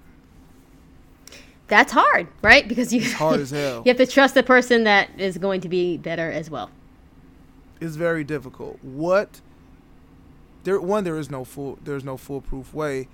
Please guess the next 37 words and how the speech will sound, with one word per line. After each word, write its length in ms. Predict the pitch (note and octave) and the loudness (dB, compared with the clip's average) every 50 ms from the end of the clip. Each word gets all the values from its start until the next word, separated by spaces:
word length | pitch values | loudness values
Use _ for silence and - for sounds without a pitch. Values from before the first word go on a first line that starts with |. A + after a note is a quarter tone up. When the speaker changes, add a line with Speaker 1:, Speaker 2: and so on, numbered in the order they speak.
| - - - | -20 -16 -12
Speaker 2:
You 80 | D#3 E3 | -6 -4
just 220 | E3+ F3 D3+ A#2+ | -2 -2 -2 0
do 180 | A#2 F#3+ A#3 A#3 | 0 0 0 2
it. 60 | E3+ | 2
Like, 160 | F3+ F#3 F3+ | 0 0 0
Speaker 1:
Mm-mm. 160 | - D3+ D3 C#3 - - - | -2 -4 -10 -14 -16 -18 -12
Speaker 2:
so 280 | - - F#3+ E3+ D#3+ | -6 -2 -2 -2 0
here's 200 | D#3 F#3 G#3+ G#3+ | 0 -2 -2 -2
the 160 | E3+ G3 - - | -2 -4 -6 -6
ugly, 440 | - D#3 D#3+ D#3 C#3+ D3+ D3+ D3+ D3 | -6 -8 -8 -8 -8 -8 -6 -6 -6
hard 560 | C3+ A#2+ - C#3 C#3+ D3 D3 C#3+ C#3+ C3+ - - | -8 -8 -6 -2 -2 0 0 0 -2 -4 -6 -8
truth 320 | - - D3+ D3 C3 - | -8 -6 -6 -6 -6 -8
of 140 | B2+ B2 A#2+ | -12 -14 -14
it. 60 | B2+ C#3+ | -12 -10
You 100 | D3+ D3+ | -8 -6
just 240 | C#3 E3+ D3+ B2+ | -6 -6 -6 -4
do 240 | A#2 E3 E3+ E3+ D3 | -2 0 0 0 0
it. 120 | - - - - - - - - - C#3+ - - - - | -2 -8 -16 -20 -20 -20 -20 -14 -14 -14 -14 -12 -8 -6
<laughs> 400 | A3+ G3+ - - - G#3+ G3 D#3 | -6 -6 -6 -8 -10 -12 -12 -10
Speaker 1:
Just 280 | - F3 E3+ E3 - - | -10 -10 -12 -12 -8 -6
do 120 | F3+ F3 D#3+ | -6 -6 -4
it. 100 | D3 - | -6 -8
Speaker 2:
You 100 | D#3+ E3+ | -6 -6
just 240 | E3 F3 D#3 C3 A#2+ | -6 -6 -6 -6 -6
do 240 | D#3 E3 F3 E3+ D#3 | -2 0 0 0 0
it. 140 | - - - | -4 -6 -10
It's 180 | - D3 C#3+ - | -10 -10 -10 -8
the 120 | - E3 | -8 -8
biggest 380 | D3 C3+ E3 E3+ D#3+ E3 D3+ C#3+ | -4 -4 -2 -2 -2 -4 -4 -4
risk. 340 | D#3+ F#3+ G3 D3+ - - - - | -4 -4 -4 -4 -6 -12 -14 -14
It's 100 | C#3 C#3 | -14 -12
the 140 | - D3+ C#3 | -12 -14 -12
biggest 400 | B2 D3+ D#3 D3 D3+ C#3+ - D3 | -10 -8 -8 -6 -8 -8 -8 -8
risk 240 | D3+ D3 - - | -8 -8 -8 -8
you'll 160 | D3 D3 C#3 C#3 | -8 -6 -6 -6
ever 160 | C#3 C3 C3+ | -6 -8 -8
take. 320 | - - F#3 F3+ C#3+ - | -8 -6 -6 -6 -8 -10